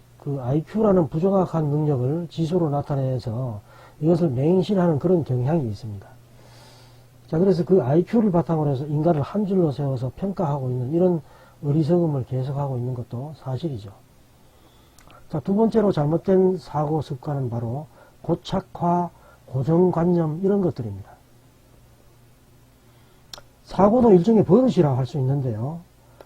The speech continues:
버릇에 한번 길들여지면 고치기 어렵다는 사실을 우리는 잘 알고 있죠. 자, 그런데 우리는 어릴 적부터 왼쪽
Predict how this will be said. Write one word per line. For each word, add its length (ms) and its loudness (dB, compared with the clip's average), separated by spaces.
버릇에 400 6
한번 320 4
길들여지면 800 0
고치기 360 0
어렵다는 380 2
사실을 380 -2
우리는 320 -2
잘 100 -4
알고 640 -4
있죠. 240 -10
자, 120 2
그런데 380 4
우리는 640 2
어릴 240 2
적부터 600 -4
왼쪽 500 2